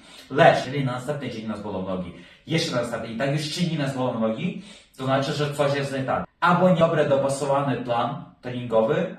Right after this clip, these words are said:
albo coś zrobiliśmy nowe, bo zazwyczaj tak jest, jeżeli ćwiczymy jeden plan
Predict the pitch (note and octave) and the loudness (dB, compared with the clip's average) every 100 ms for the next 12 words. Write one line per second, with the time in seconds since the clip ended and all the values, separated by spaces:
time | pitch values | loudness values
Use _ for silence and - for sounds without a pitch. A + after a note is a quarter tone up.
0 | - B2 B2 B2+ - - D3+ D3+ D3+ C#3+ | -4 -2 0 0 -2 -4 -2 0 0 -2
1 | C3+ C3 - C#3+ - - B2+ C#3 D3 F3+ | -2 -4 -4 -2 -2 -2 -2 -2 -2 -2
2 | F#3 D3+ A2 A2 - - - - - B2+ | -2 -2 -2 0 0 -4 -14 -20 -10 -2
3 | F3 F3+ - F3+ F3+ D3 D#3 E3+ C3+ A#2+ | 0 0 0 -2 0 2 0 0 0 2
4 | A#2+ - | 2 -2